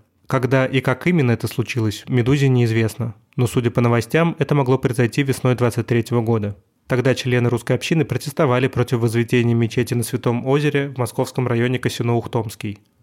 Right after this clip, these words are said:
В итоге от строительства отказались. Затем в апреле двадцать четвёртого русская община добилась сноса мусульманского молельного дома в Троицке. Его назвали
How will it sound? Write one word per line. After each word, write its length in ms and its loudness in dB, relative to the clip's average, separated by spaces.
В 120 -4
итоге 280 0
от 80 -2
строительства 540 -2
отказались. 600 -4
Затем 380 0
в 40 2
апреле 280 0
двадцать 300 -2
четвёртого 640 -2
русская 320 0
община 320 -2
добилась 420 0
сноса 460 -2
мусульманского 640 -2
молельного 520 2
дома 440 0
в 80 -20
Троицке. 560 -4
Его 180 2
назвали 580 0